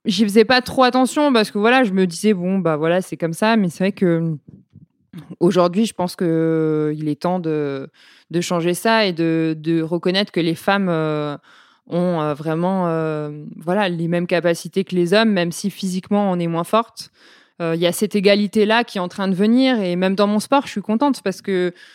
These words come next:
en pentathlon moderne, maintenant, le niveau masculin et féminin, il y a autant de filles que de garçons sur les compétitions et c'est en train vraiment de, voilà, de, de se mixer. Il y a des relais mixtes, euh,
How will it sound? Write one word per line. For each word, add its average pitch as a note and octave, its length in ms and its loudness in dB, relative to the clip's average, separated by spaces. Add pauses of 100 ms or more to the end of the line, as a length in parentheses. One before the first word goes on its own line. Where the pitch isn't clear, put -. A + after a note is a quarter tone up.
(200)
en F#3 100 0
pentathlon F#3 420 0
moderne, G3+ 340 2
maintenant, G#3 380 0
le G3+ 100 2
niveau F#3+ 340 2
masculin G3+ 500 0
et F#3 100 -2
féminin, G3 580 0
il A#3 60 2
y G3 40 2
a F3+ 80 4
autant G3+ 240 0
de G3+ 60 -2
filles A3 160 -4
que G#3 100 0
de F3 80 -4
garçons F#3 320 -2
sur G3 160 -6
les E3+ 80 -4
compétitions F#3+ 760 0 (320)
et F#3 80 -2
c'est G3 160 -10
en G3 100 -4
train B3 220 -2
vraiment G#3 300 0
de, G#3 60 -2
voilà, G3+ 240 4
de, E3 220 0
de E3 120 -2
se - 180 -2
mixer. G3+ 460 0
Il A#3+ 60 0
y G#3+ 60 4
a F3+ 60 2
des F#3+ 140 2
relais G3+ 280 2
mixtes, A3+ 500 -2
euh, E3+ 320 -2